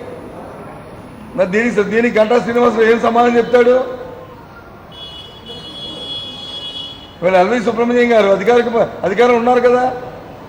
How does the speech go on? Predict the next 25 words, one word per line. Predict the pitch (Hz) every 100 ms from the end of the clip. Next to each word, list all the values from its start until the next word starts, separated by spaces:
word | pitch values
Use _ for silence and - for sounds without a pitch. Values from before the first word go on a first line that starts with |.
| - - - -
ఆయనకి | 180 208
ఇంకా | 214 214
సర్వీస్ | 190 214 240
ఉంది | 226 233
కదా. | 240 247 254 - - - - - - - - - - - - - - - - - - -
ప్రభుత్వంలో | 208 214 247
తప్పులు | 240 214 190
జరుగుతున్నాయని | 240 240 240 240 240 233 190 - - 208
ఇక | 202
ఎరిగే | 208 185 196 233 240
కదా | 240 247 240 - - -
ఆయన | 185 220
వచ్చి | 220 - 240 202 - - 190
దాన్ని | 214
కాదని | 202 202 226 240
చెప్తే | 233 - 240 208 - -
ఆయన | 170 226 240
మీద | 247
విమర్శిస్తున్నారు. | 240 240 226 226 226 247 240 240 - - - - - - - - - - - - - - -
అంటే | 214 233
ఎవరైనా | 165 185 247 254 254 202 - - -
కాదంటే | 185 233 254 262 277 330 - - - - -
ఆయన | 254
వెంటనే | 254 247 254 269 247
విమర్శన | 226 220 226